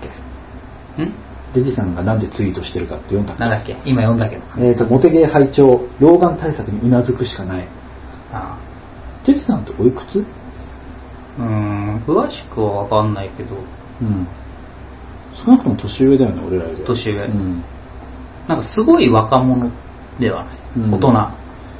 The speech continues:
Speaker 1: なんか、実際会って話したわけじゃないから分かんないけど、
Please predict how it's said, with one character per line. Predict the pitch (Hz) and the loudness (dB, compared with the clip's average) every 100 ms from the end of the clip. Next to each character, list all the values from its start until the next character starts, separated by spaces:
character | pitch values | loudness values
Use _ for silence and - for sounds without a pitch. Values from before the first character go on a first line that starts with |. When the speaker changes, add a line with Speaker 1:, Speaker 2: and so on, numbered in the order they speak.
| - | 6
Speaker 1:
な | 254 | 8
ん | 247 | 8
か、 | 104 87 - - - - - - - 208 | 4 2 -4 -16 -18 -18 -18 -12 -8 -6
実 | - | -6
際 | - 254 | 2 6
会 | 247 | 6
っ | - | 4
て | |
話 | - 175 202 | 2 4 4
し | |
た | 120 | 4
わ | 113 | 4
け | |
じ | 107 | 4
ゃ | |
な | 101 107 | 2 2
い | |
か | 92 | 0
ら | |
分 | 87 | 2
か | 139 | 6
ん | 131 | 6
な | 85 | 4
い | |
け | - | -4
ど、 | 90 90 76 | -4 -4 -4